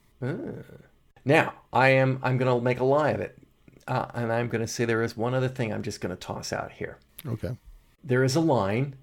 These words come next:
Speaker 1: that Dante says to Eric when Eric gives him his sob story. He says, "As they used to say, tell it to the judge."
Speaker 2: That's what he said.
Speaker 1: No judges anymore, I guess.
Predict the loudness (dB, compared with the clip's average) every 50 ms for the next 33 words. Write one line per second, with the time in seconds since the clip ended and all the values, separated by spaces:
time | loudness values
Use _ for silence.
0 | _ _ _ -6 -6 -6 -4 -4 -4 -4 -4 -4 -4 -4 -4 -2 0 0 2 2
1 | 0 -2 -4 -8 -6 -4 -2 -2 -2 -4 -6 -10 -12 -18 _ _ _ _ -6 -4
2 | -2 0 0 0 0 0 -2 -4 -4 -4 -4 -6 -6 -6 -4 -2 -2 -2 -2 -2
3 | -6 -6 -6 -4 -4 -6 -6 -8 -10 -8 -8 -6 -8 -6 -2 0 2 2 4 4
4 | 2 2 4 2 2 0 0 -2 -2 0 2 4 4 4 2 2 -2 -8 _ _
5 | -20 -20 -20 _ _ 0 4 4 4 4 4 2 0 0 0 0 2 2 0 0
6 | -2 -4 -6 -8 -10 -10 _ _ _ _ -18 -12 -6 -2 -2 0 0 -2 -4 -8
7 | -8 -10 -16 _ _ _ _ -20 -20 -20 -14 -8 -2 0 2 2 4 4 4 2
8 | 2 0 -2 -2 -2 -2 -2 -2 -4 -4 -4 -4 -4 -4 -4 -6 -6 -6 -8 -10
9 | -12 -12